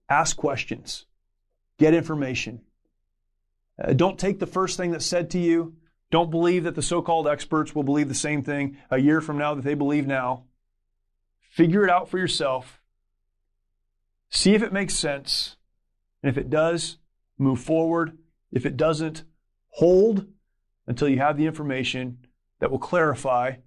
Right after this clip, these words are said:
that does make sense, and allows you to move forward. So many good lessons. I am fond of talking about redemption.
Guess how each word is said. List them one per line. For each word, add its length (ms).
that 160
does 220
make 220
sense, 460
and 100
allows 340
you 80
to 60
move 240
forward. 380
So 180
many 160
good 140
lessons. 440
I 420
am 420
fond 560
of 60
talking 240
about 120
redemption. 600